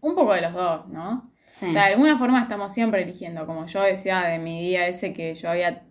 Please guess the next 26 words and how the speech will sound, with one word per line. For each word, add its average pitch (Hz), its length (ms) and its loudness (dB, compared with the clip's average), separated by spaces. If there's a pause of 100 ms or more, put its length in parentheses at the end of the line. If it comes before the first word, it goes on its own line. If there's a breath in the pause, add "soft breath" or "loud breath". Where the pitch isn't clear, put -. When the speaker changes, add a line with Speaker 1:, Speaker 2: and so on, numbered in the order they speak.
Speaker 1:
todo, 190 340 -2
hecho 202 460 -2
todas 208 240 0
cosas 214 240 -6
que 208 80 -4
había 185 160 2
elegido, 208 420 -2
pero 190 140 -4
igual 175 180 0
me 180 60 -4
estaba 185 280 -6
quejando, 196 440 2
era 175 200 2
como, 165 460 -10 (920 soft breath)
podés 320 200 2
dejar 226 280 0
de 180 60 -2
hacerlas, 196 540 2
o 190 60 -8
sea, 190 140 -2
Speaker 2:
Sí. 185 60 -2
Speaker 1:
vos 302 220 4 (160)
Speaker 2:
Decidiste 208 320 0
Speaker 1:
todos 339 160 6
los 277 140 8
días 269 120 6